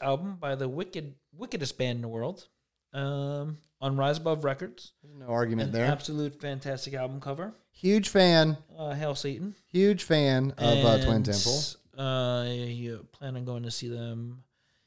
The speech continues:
Speaker 1: in, uh, October in Atlanta.
Speaker 2: Yes.
Speaker 1: Are we going? We're going, right?
Speaker 2: Yeah, we're going.
Speaker 1: Okay.
Speaker 2: 'Cause why, why not?
Speaker 1: Um,
Speaker 2: If we're, if we don't go see Twin Temple in October, what are we doing? What, what, where's our priorities?
Speaker 1: It's fucking stupid, right?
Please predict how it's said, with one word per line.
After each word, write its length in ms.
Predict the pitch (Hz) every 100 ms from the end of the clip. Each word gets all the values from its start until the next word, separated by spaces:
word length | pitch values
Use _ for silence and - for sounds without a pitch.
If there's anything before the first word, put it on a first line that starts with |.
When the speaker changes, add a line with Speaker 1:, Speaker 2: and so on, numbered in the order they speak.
| _ _ _
Speaker 1:
in, 380 | 107 98 95 82 76
uh, 880 | _ _ _ _ _ _ _ _ -
October 560 | - 208 311 - - _ _ _ _
in 80 | 113
Atlanta. 460 | 113 165 233 92 - _ _ -
Speaker 2:
Yes. 520 | 165 202 - - -
Speaker 1:
Are 120 | 185
we 80 | 294
going? 180 | 359 339
We're 80 | 277
going, 220 | 139 107
right? 180 | 190 _ -
Speaker 2:
Yeah, 200 | 202 175
we're 120 | 208
going. 360 | 208 180 185 180
Speaker 1:
Okay. 160 | 175
Speaker 2:
'Cause 180 | - 170
why, 200 | 175 185
why 280 | 160 143 170
not? 200 | 175 151
Speaker 1:
Um, 380 | 139 139 139 135
Speaker 2:
If 140 | 160
we're, 80 | 185
if 260 | 135 160 160
we 100 | 190
don't 180 | 214 202
go 100 | 185
see 160 | 185
Twin 200 | 170 175
Temple 300 | 175 165 160
in 60 | 135
October, 600 | 120 156 160 113 95 98 _ _ _ _ _ 156
what 100 | 160
are 60 |
we 80 | 127
doing? 420 | 127 139 123 98 - _ _ _
What, 240 | 113 135 117
what, 180 | 135
where's 300 | 120 143 151
our 100 | 151
priorities? 600 | 139 131 131 139 92 78 -
Speaker 1:
It's 100 | -
fucking 300 | - 151 139
stupid, 420 | - - 170 113 104
right? 220 | 131